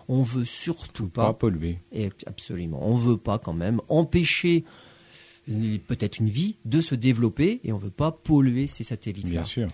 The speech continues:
Speaker 1: Non seulement pour ce qui peut-être existe déjà, mais sur ce que nous, on voudrait venir y découvrir après
Speaker 2: Bien
Speaker 1: avec
Speaker 2: sûr.
Speaker 1: de futures sondes.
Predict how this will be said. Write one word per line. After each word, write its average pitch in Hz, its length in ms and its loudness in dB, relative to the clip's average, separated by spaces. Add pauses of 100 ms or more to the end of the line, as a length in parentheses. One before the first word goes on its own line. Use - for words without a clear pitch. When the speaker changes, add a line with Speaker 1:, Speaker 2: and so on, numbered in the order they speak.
(140)
Speaker 1:
Non 156 120 2
seulement 175 320 4
pour 147 240 -2
ce - 80 -12
qui 131 180 -4
peut-être 127 400 -2
existe 110 300 -4
déjà, 107 360 -2 (440)
mais 110 120 0
sur 151 240 -4
ce - 80 -8
que 135 100 0
nous, 165 200 6
on 202 80 4
voudrait 131 300 -2
venir 117 320 0
y 131 60 -2
découvrir 107 440 -2
après 85 200 -2
Speaker 2:
Bien 104 40 2
Speaker 1:
avec 110 160 2
Speaker 2:
sûr. 123 120 4
Speaker 1:
de 107 40 4
futures 196 420 -4 (120)
sondes. 170 420 0